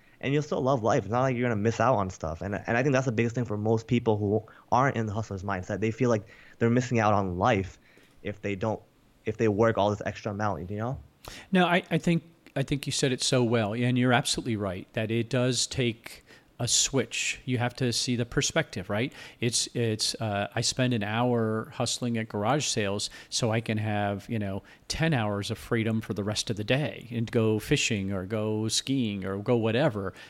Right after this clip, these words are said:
Speaker 2: right? By
Speaker 1: Exactly.
Speaker 2: that, if you change your mindset to that, and you're right, that does take when, when, when, you know, and I think of some of my boys, you know, when,
Speaker 1: Yeah.
Speaker 2: when they aren't thinking about working because, you know, dad's working,
Speaker 1: Yeah.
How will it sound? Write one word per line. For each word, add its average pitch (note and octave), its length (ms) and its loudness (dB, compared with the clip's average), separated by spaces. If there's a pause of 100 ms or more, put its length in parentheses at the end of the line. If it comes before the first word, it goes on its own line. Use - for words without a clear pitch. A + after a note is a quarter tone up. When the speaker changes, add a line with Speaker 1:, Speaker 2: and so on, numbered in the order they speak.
(100)
Speaker 2:
right? A#2 220 0
By A2 140 0
Speaker 1:
Exactly. G#2 360 2
Speaker 2:
that, B2+ 60 4
if - 140 0
you G3 120 8
change E3 320 2
your B2 100 4
mindset A#2+ 460 0
to A2 100 -4
that, F#2+ 300 -4 (220)
and D#3+ 100 2
you're E3+ 100 4
right, E3 200 2
that B2+ 140 0
does D#3 220 -2
take A#2+ 280 -4
when, B2 280 0
when, A#2 340 -2 (160)
when, A2+ 340 -2 (160)
you A#2 100 -4
know, G2+ 140 -4
and G#2+ 100 -2
I - 20 -2
think - 200 -12
of - 60 -8
some A2+ 160 -4
of G#2+ 60 -4
my G2+ 80 -2
boys, A2 420 -4
you A2+ 80 -4
know, G#2 140 -4 (280)
when, A2 220 0
Speaker 1:
Yeah. G2 180 0
Speaker 2:
when A2+ 120 0
they C#3+ 180 8
aren't B2+ 260 4 (220)
thinking C3 260 0
about G#2+ 220 -2
working A2+ 420 -2
because, G#2+ 720 -4
you A2 80 -6
know, G2 160 -4
dad's C3 320 -2
working, F#2+ 420 -8 (440)
Speaker 1:
Yeah. F#2+ 140 -2